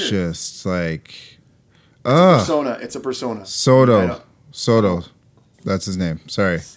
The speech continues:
Speaker 1: Did you say Dodo?
Speaker 2: Soto. Soto.
Speaker 1: Yeah,
Speaker 2: Juan
Speaker 1: yeah, it is
Speaker 2: Soto.
Speaker 1: Soto.
Speaker 2: Juan
Speaker 1: That
Speaker 2: Soto.
Speaker 1: sounds right.
Speaker 2: Yeah.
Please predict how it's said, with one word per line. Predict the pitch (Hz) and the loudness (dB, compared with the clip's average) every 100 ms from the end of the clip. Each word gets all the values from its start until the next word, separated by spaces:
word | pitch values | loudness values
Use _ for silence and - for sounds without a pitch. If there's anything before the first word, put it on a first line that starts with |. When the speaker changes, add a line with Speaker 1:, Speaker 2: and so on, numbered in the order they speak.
| - | -20
Speaker 1:
Did | - 135 | -18 -10
you | |
say | - 359 | -6 -6
Dodo? | - 123 117 139 180 - - | -6 -8 -6 -4 -4 -6 -10
Speaker 2:
Soto. | - - 117 110 90 | -6 0 2 2 0
Soto. | - 107 95 85 - _ _ _ | -2 0 0 -2 -8 _ _ _
Speaker 1:
Yeah, | - | -4
Speaker 2:
Juan | 98 | -2
Speaker 1:
yeah, | |
it | 202 | -2
is | - | 0
Speaker 2:
Soto. | 101 92 | 0 -2
Speaker 1:
Soto. | 101 | -2
Speaker 2:
Juan | 104 110 | 0 2
Speaker 1:
That | |
Speaker 2:
Soto. | 104 107 90 | 2 0 0
Speaker 1:
sounds | 85 113 | -6 -12
right. | 110 _ _ _ | -20 _ _ _
Speaker 2:
Yeah. | 98 90 | -4 -4